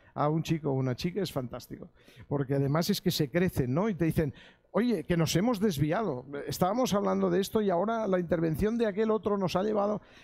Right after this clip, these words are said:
Y en realidad estábamos hablando de esto. Yo solo lo digo porque es lo que me toca,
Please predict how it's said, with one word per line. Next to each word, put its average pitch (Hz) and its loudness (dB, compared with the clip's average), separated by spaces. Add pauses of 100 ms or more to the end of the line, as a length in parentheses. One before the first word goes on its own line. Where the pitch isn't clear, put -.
Y 175 -2 (180)
en 165 2
realidad 175 0
estábamos 208 0
hablando 202 0
de 170 2
esto. 139 -4
Yo 185 0
solo 214 -2
lo 185 2
digo 190 0
porque 156 -2
es 160 0
lo 190 2
que 156 0
me 143 2
toca, 165 -4